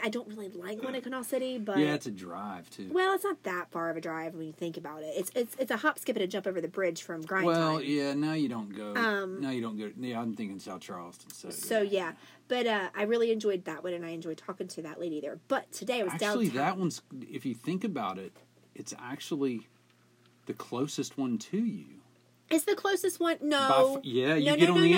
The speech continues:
Speaker 2: interstate and you
Speaker 1: Hey.
Speaker 2: get off Thirty-fifth Street
Speaker 1: Uh-uh.
Speaker 2: Bridge. Bam, you're
Speaker 1: I,
Speaker 2: there.
Speaker 1: I, I can get, no, dude, listen, I can go right down Ruffner onto the boulevard and straight down to
Speaker 2: Brooke.
Speaker 1: straight down to, um, oh, Brooke's FaceTiming us. Go ahead and answer it.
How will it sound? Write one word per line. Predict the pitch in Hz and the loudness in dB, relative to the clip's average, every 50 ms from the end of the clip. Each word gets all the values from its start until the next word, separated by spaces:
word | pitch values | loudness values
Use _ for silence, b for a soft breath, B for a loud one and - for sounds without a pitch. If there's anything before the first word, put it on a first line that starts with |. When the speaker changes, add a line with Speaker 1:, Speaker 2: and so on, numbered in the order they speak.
| 214 220 | 8 6
Speaker 2:
interstate | 208 240 247 240 220 220 214 - | 6 4 4 4 2 2 2 2
and | 143 139 | 4 6
you | 196 | 8
Speaker 1:
Hey. | 190 160 | 8 8
Speaker 2:
get | 160 | 8
off | 156 156 - | 6 4 2
Thirty-fifth | - 165 165 160 156 - 185 165 | 2 2 2 2 2 2 0 0
Street | - - - 349 330 | 2 2 4 4 4
Speaker 1:
Uh-uh. | 339 359 - - - - | 6 4 6 6 6 4
Speaker 2:
Bridge. | - - - - | 2 0 -4 -6
Bam, | - - - 311 127 113 113 | -2 0 2 2 4 4 4
you're | 135 147 254 | 4 6 4
Speaker 1:
I, | 262 | 4
Speaker 2:
there. | - 117 139 | 4 6 6
Speaker 1:
I, | 240 262 302 339 - - | 6 6 6 4 2 2
I | - 285 320 | 2 2 4
can | 320 359 359 | 4 4 2
get, | 339 - - | 2 2 -2
no, | 226 247 247 226 165 | -4 -4 -2 -2 -2
dude, | 185 208 240 214 180 | -4 -4 -4 -4 -4
listen, | 208 233 220 208 180 - | -4 -4 -4 -6 -6 -6
I | 226 | -6
can | - 262 233 | -6 -2 2
go | 269 254 247 208 | 2 4 2 2
right | 190 202 196 254 254 | 2 0 0 0 2
down | - 277 240 240 226 196 | 2 2 2 2 2 0
Ruffner | 180 175 190 202 - - 254 254 269 269 b b b b b - | -2 -2 -2 -4 -4 -2 -2 -2 -2 -4 b b b b b -4
onto | 214 220 240 254 240 - 247 | -2 0 0 0 -2 -2 -2
the | 240 | -2
boulevard | 208 196 208 214 240 226 254 247 254 254 - | 0 2 2 2 2 2 2 2 2 2 0
and | 190 185 | -2 -6
straight | - - - - - 220 220 226 208 - | -8 -10 -10 -4 0 0 0 0 0 0
down | 226 202 202 202 202 202 - - | -2 -2 -2 -2 -4 -6 -8 -4
to | 220 202 196 190 185 180 - - _ | -2 -2 0 0 -2 -2 -6 -10 _
Speaker 2:
Brooke. | - - - - - - - - _ _ _ _ _ _ _ _ _ _ | -18 -18 -18 -18 -20 -20 -20 -20 _ _ _ _ _ _ _ _ _ _
Speaker 1:
straight | - - - - 262 254 240 - 220 | -18 -16 -2 0 2 2 2 0 -2
down | 233 220 220 220 214 208 | -2 0 0 0 -2 -4
to, | - - 220 202 196 190 185 180 - | -4 0 0 2 4 4 2 2 0
um, | - 190 185 180 165 - - - - - - _ _ _ _ _ _ _ _ _ _ _ _ _ _ _ _ _ - | -2 -2 0 -2 -2 -4 -10 -14 -16 -20 -20 _ _ _ _ _ _ _ _ _ _ _ _ _ _ _ _ _ -4
oh, | 233 233 | -4 -2
Brooke's | 220 254 269 269 - - | 0 0 -2 -2 -2 -4
FaceTiming | - 240 240 220 - 202 185 175 170 170 | -2 -2 -2 -2 -4 -8 -8 -8 -8 -10
us. | 196 - | -12 -4
Go | - 294 | -2 0
ahead | 359 381 | 0 0
and | 359 370 | 0 -2
answer | 381 - 277 202 | -2 -2 -4 -4
it. | 160 - | -4 -6